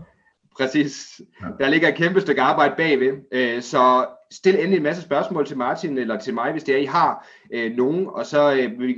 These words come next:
Speaker 1: vil vi adressere dem her i slutningen af, af udsendelsen, hvis det er. Ellers så har jeg pakket tasken med rigtig gode spørgsmål til Martin, så skal vi ikke bare, øh, springe ombord i det, Martin?
Speaker 2: Lad os prøve.
Speaker 1: Det, øh,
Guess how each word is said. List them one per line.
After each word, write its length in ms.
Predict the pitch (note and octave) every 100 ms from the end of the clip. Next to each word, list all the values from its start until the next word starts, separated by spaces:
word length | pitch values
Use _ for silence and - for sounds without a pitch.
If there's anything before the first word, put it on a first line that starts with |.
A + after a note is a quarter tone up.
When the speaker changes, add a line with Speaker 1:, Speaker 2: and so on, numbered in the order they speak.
| -
Speaker 1:
vil 180 | A#2 C3
vi 240 | B2 G#2+ A#2+
adressere 340 | B2 - D#3
dem 80 | A#2
her 120 | C3+
i 80 | A#2
slutningen 440 | - C#3+ C#3+ A#2+
af, 140 | G#2 F#2+
af 80 | G#2+
udsendelsen, 460 | C3 C#3 A2 G#2
hvis 160 | G2 G2+
det 140 | G#2+
er. 80 | A#2
Ellers 280 | A#2+ D3 A#2
så 80 | C3+
har 160 | C#3+
jeg 260 | C#3 D3 D3 - _ _
pakket 400 | D3+ E3+ D3 B2 - _ - _ _ _
tasken 340 | D3 D3+ D#3+ A#2
med 100 | B2+
rigtig 200 | E3 C3+
gode 120 | C#3+
spørgsmål 360 | C3 C3 C#3
til 100 | -
Martin, 360 | G#2+ G#2+ - C3
så 440 | A#2+ B2+ A#2+ B2 B2
skal 160 | C3
vi 40 | C3+
ikke 120 | E3
bare, 380 | D#3 F3+ F3+ C#3+
øh, 80 | B2
springe 340 | - B2+ B2+
ombord 240 | E3 G3+
i 40 | G3+
det, 80 | G3
Martin? 220 | F3 F3+ E3 _ _ _ _ - _
Speaker 2:
Lad 140 | G2
os 60 | -
prøve. 200 | B2+ E3 - - - - _ _ _ _ _ _
Speaker 1:
Det, 120 | D#3+ E3+
øh, 800 | F3 E3 D3+ D3 D3 C#3 C#3